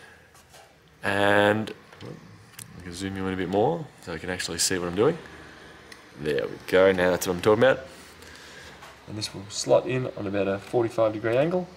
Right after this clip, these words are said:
Push in, push down, make sure it's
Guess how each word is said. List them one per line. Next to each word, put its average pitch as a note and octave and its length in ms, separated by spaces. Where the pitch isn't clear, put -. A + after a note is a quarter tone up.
Push - 220
in, G3 240
push - 240
down, E3+ 540
make - 140
sure - 160
it's - 200